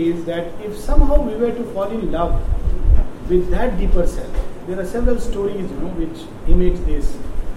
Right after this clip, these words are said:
the story of Narcissus and many others, but I'm not getting to that. Essential thing is that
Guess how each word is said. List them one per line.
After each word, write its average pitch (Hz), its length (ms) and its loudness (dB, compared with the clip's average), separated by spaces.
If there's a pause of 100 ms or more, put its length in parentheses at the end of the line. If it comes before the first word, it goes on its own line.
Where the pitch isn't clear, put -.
(140)
the 147 100 -4
story 170 420 -2
of - 80 -8
Narcissus 156 680 -6
and 240 120 -2
many 226 200 4
others, - 320 2
but 160 200 -10 (300)
I'm - 680 -10
not 151 140 -12 (340)
getting 170 240 -4
to - 60 -8 (120)
that. - 120 -10 (540)
Essential 302 340 0
thing 285 180 0
is 285 160 0
that 262 260 0